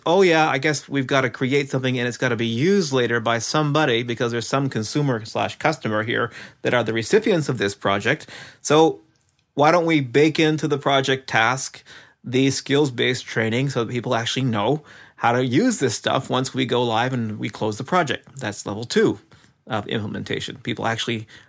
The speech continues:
are educated in its use. The third level, though, is, all right, we'll do all the first two, but now we're actually going to create an evergreen organization, set of roles, structures,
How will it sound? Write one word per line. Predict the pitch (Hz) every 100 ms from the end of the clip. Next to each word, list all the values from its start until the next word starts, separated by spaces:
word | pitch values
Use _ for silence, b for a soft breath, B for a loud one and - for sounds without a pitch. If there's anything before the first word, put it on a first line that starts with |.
| B
are | 113 110
educated | 139 135 117 127 120 -
in | 127 117 117
its | 117 -
use. | - 117 - - - B B B B B B _
The | -
third | 117 - - 247 294
level, | 214 127 117
though, | 110 117 117 -
is, | 123 123 - _ _ -
all | 151
right, | 185 147 143 -
we'll | 139
do | 135 175 165
all | 156 175
the | 170 143
first | - 180 160 -
two, | 107 107 151 _ B B B B
but | 127 139 143
now | 151 180
we're | 185 170
actually | 165 156 156
going | 147 156 151
to | 143
create | - 143 143 143 -
an | 131 123
evergreen | 165 160 156 139 139 135
organization, | - 131 131 120 113 139 170 - 147 135 - B B
set | - 143
of | 131 113
roles, | 143 170 165 160 147
structures, | - 170 160 - 151 147 -